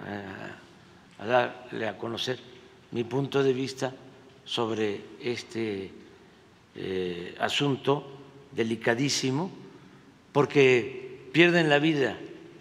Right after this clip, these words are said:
muchas personas. Eh,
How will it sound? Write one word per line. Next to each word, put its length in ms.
muchas 280
personas. 640
Eh, 580